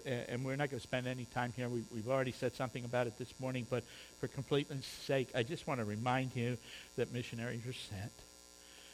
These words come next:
but then so are we. W-, we're just sent to different places. <laughs> Jesus said in John chapter twenty, "Peace be with you. As the Father has sent me, I'm sending you." In the first chapter of Acts, "You will be my witnesses in Jerusalem and in Judea and Samaria and to the ends of the earth."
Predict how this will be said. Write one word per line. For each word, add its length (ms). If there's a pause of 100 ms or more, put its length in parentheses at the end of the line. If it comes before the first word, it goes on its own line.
(200)
but 160
then 160
so 300
are 100
we. 320 (960)
W-, 220
we're 80
just 240
sent 200
to 60
different 360
places. 400 (480)
<laughs> 80 (440)
Jesus 300
said 240
in 120
John 260
chapter 260
twenty, 280
"Peace 360
be 160
with 260
you. 160
As 100
the 60
Father 340
has 120
sent 260
me, 120
I'm 140
sending 380
you." 220 (920)
In 40
the 80
first 240
chapter 340
of 140
Acts, 400
"You 80
will 100
be 140
my 160
witnesses 540
in 100
Jerusalem 640
and 100
in 100
Judea 440
and 100
Samaria 500
and 120
to 80
the 180
ends 180
of 80
the 160
earth." 160